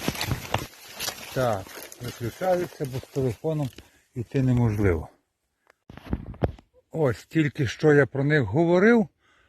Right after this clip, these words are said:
що поодиночні. Ми вже зайшли в березнячок. І ось тут цих грибів вже, таких масивних, один, тут другий, уже видно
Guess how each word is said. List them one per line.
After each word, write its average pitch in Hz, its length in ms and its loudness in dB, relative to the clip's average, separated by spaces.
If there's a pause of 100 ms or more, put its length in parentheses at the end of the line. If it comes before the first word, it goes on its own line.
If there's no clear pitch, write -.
(140)
що - 240 -6
поодиночні. 123 880 2
Ми 147 140 0
вже 196 120 4
зайшли 147 360 2
в 117 60 4
березнячок. 113 840 4 (560)
І - 20 -4
ось 165 340 2
тут 285 220 4
цих 190 240 2
грибів 123 440 0
вже, 147 300 0 (1300)
таких 123 320 -4 (100)
масивних, 165 840 -4 (840)
один, 123 500 -6 (840)
тут 98 280 -10
другий, 151 640 0 (1120)
уже 131 480 2
видно 156 500 2